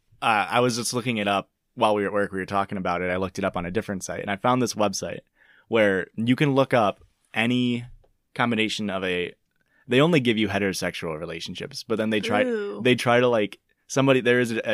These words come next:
Speaker 1: a F A Q section where someone says, like, "Will this work for my, uh, relationship between, uh, me and another man?" And the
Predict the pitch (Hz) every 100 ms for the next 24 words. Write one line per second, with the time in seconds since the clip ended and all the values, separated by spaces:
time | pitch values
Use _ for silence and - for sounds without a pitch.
0 | 98 - _ 117 107 101 - 104 98 -
1 | 95 - 95 92 95 107 95 90 95 90
2 | 90 110 131 143 151 151 165 139 120 107
3 | 98 98 95 92 - - 113 104 101 120
4 | 135 - 107 107 98 92 - - 98 104
5 | 104 98 98 92 85 82 131 160 _ _
6 | _ _ 110 104 98 95